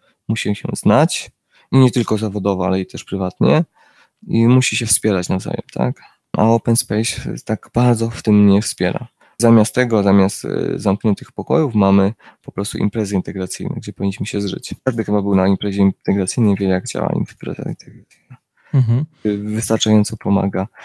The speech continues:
Speaker 1: e, na, na problem tego, że pracujemy na open space.
Speaker 2: Ten pomysł, który,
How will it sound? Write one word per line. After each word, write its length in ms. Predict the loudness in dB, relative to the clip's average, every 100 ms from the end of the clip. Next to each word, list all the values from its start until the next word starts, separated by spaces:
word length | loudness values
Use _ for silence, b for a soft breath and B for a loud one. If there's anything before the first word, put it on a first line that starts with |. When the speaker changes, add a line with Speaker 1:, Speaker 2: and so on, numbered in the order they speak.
| B B -6
Speaker 1:
e, 240 | -4 -4 -8 _ _ 2
na, 180 | 4
na 140 | 4 2
problem 440 | 2 2 4 4
tego, 200 | 2 -2
że 80 | -4
pracujemy 440 | -4 -2 2 4
na 80 | 2
open 200 | -2 -8
space. 320 | -8 -10 -10 -14 _ _ 2
Speaker 2:
Ten 260 | 4 4
pomysł, 360 | 4 2 2 2
który, 440 | 4 6 6 6